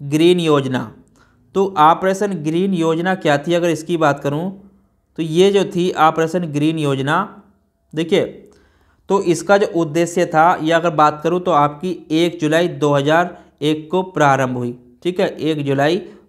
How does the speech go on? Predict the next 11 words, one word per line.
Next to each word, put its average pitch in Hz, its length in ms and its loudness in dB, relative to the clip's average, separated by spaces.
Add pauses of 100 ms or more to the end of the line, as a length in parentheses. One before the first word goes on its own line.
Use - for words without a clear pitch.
दो 147 200 2
हज़ार 156 420 4
एक 135 240 -4
को। 110 200 -10 (600)
इसका 202 400 4 (160)
उद्देश्य 175 500 -4
था 170 240 4 (460)
वृक्षारोपण 160 760 0
को 156 160 0
बढ़ावा 143 400 2
देना, 117 360 -4